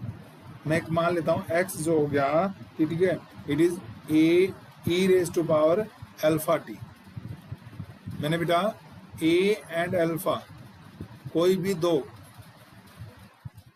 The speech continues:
आर्बिट्रेरी कांस्टेंट्स मान लिए हैं, ठीक है। आर्बिट्रेरी होता है कि मुझे जिनकी वैल्यू नहीं पता है अभी भी, ठीक है कि नहीं है,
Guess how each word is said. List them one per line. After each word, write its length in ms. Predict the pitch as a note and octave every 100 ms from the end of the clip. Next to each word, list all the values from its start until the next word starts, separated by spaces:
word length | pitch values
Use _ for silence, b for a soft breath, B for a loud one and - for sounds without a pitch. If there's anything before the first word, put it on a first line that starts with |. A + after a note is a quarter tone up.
| C#3+
आर्बिट्रेरी 840 | D3+ E3+ E3 F#3+ F3+ F#3 F#3 F#3 D#3+ - _ - - - _ _ - _ _ _ _ _ _ - - - - E3
कांस्टेंट्स 500 | E3+ E3 F#3+ F3 E3
मान 180 | C#3+
लिए 180 | C3 A#2+
हैं, 100 | G#2+
ठीक 160 | - D#3
है। 160 | A#3 A3+ - - _ _ - _ - - - - - - - - - C3
आर्बिट्रेरी 520 | C3+ D#3 F3 F#3+ F#3+
होता 180 | F#3 G3+
है 40 |
कि 60 | G#3
मुझे 160 | F#3 F#3+
जिनकी 200 | F#3 F#3
वैल्यू 260 | F3+ G3
नहीं 220 | F3 E3+ F#3+
पता 220 | F#3 G3
है 100 | F#3
अभी 180 | D#3+ D#3+
भी, 120 | F#3+
ठीक 480 | - - _ - E3
है 60 |
कि 100 | F3+
नहीं 120 | G3
है, 60 | D#3